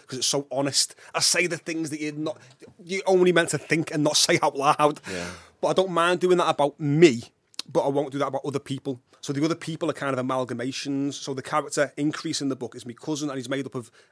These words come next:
Speaker 1: amalgamation of various different characters.
Speaker 2: Yeah.
Speaker 1: But in the real life story, it was my brother. <clears throat> And he, they wouldn't tell him, the court wouldn't tell him where I was.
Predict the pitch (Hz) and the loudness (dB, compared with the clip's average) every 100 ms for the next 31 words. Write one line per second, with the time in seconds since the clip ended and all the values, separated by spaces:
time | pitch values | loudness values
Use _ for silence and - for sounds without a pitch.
0 | - 135 147 160 147 139 143 - 139 139 | -10 -4 2 2 2 0 0 -2 -4 -2
1 | 127 123 120 117 - 117 127 120 - 123 | -2 -2 -6 -10 -10 -8 -8 -8 -8 -10
2 | - _ 95 98 90 87 - 175 165 214 | -12 _ -12 -8 -8 -6 -2 0 0 2
3 | 208 156 143 - 143 131 139 147 139 139 | 4 4 0 -2 -2 -2 -4 -6 -6 -6
4 | 131 127 - _ - - - - - _ | -6 -8 -10 _ -6 -6 -6 -18 -20 _
5 | - _ _ _ - - 151 151 - 226 | -12 _ _ _ -20 -8 -2 -2 -2 -4
6 | 220 - - 180 233 214 - 190 214 - | -4 -8 -6 -2 -2 -2 0 0 0 -4
7 | - 208 196 180 151 156 180 190 151 151 | 0 2 2 -4 -4 -4 -2 -2 -2 -2
8 | - | -6